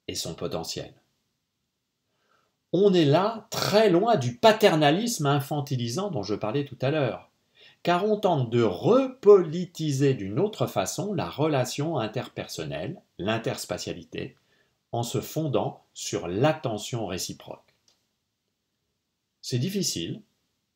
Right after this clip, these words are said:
Cela ne nous est pas habituel dans des sociétés où l'égoïsme a plutôt été promu comme une valeur. Il faut se contraindre.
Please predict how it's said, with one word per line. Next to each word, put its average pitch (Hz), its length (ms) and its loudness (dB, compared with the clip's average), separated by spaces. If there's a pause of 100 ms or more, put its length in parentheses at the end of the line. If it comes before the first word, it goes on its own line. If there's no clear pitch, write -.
(600)
Cela 165 480 2
ne 135 140 0
nous 117 260 0
est 107 80 2
pas - 400 -4 (160)
habituel 151 720 0
dans - 140 -10
des - 100 -12
sociétés 95 560 -2
où 107 260 -2 (320)
l'égoïsme 113 680 0
a 87 80 -2
plutôt 113 360 -4
été 101 180 -2
promu 127 380 -2
comme 123 160 0
une 113 160 -4
valeur. 104 540 4 (920)
Il 131 120 2
faut 262 220 -6
se 160 160 0
contraindre. 139 800 0